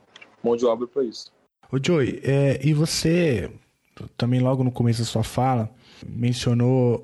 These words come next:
Speaker 2: sobre o recorte racial, né? Você falou, ah, muitas vezes citam recorte racial de passagem, e isso é um problema grave, porque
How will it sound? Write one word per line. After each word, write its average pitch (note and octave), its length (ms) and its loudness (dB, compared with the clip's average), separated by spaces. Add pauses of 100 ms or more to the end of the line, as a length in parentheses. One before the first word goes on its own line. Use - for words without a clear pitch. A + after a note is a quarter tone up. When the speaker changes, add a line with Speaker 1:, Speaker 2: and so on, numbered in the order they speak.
Speaker 2:
sobre A#2+ 540 0
o A#2+ 40 0
recorte B2 540 0
racial, A2+ 720 -2
né? G2 320 -8 (140)
Você - 140 -10
falou, C3+ 240 -2
ah, C3 420 0
muitas C#3 300 -2
vezes - 640 -4
citam F3 480 0
recorte B2+ 440 0
racial A#2+ 560 -2 (480)
de A#2+ 140 -4
passagem, C3 840 0 (440)
e A#2+ 160 2
isso A#2+ 220 -2
é C3 60 0
um C3 40 -2
problema C3 460 0
grave, C3 380 0
porque B2+ 840 0